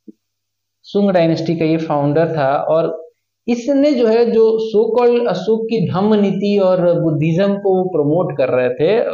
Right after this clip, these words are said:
खासकर Ashok और अशोक के बाद उनके नाती दशरथ वगैरह, उसको बिल्कुल खत्म किया और फिर से ब्राह्मणिज्म का rise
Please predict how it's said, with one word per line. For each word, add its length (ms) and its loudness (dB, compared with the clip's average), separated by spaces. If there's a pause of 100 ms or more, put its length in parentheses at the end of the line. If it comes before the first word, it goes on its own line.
(180)
खासकर 720 -4 (640)
Ashok 380 -2
और 100 2
अशोक 380 -2
के 80 0
बाद 260 0
उनके 240 -2
नाती 480 -4
दशरथ 360 -4
वगैरह, 540 -4 (320)
उसको 400 -2
बिल्कुल 380 0
खत्म 420 -2
किया 200 2
और 200 -4
फिर 140 2
से 260 0
ब्राह्मणिज्म 840 0
का 320 0
rise 420 -2